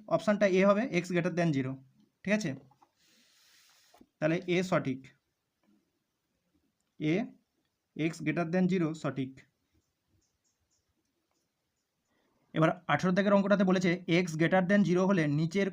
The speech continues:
কোনটি সঠিক? নিচে দেখো এ, বি, সি, ডিতে প্রত্যেকটাতে অসমীকরণ দেওয়া আছে,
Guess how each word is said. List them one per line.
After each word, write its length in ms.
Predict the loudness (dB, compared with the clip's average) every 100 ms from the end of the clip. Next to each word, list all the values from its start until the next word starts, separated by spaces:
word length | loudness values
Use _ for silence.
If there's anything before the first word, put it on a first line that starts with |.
| 0
কোনটি 380 | 2 2 2 0 -2 2
সঠিক? 320 | 2 2 -2 -6 _ _ -4
নিচে 160 | 0 0
দেখো 140 | 0 -2 -4 -2 0
এ, 20 | 0
বি, 100 | -2 -4
সি, 80 | -4 -2
ডিতে 160 | -2 -2
প্রত্যেকটাতে 380 | -4 -4 -4 -2 0
অসমীকরণ 420 | 0 0 0 0 0
দেওয়া 120 | 0
আছে, 120 | -2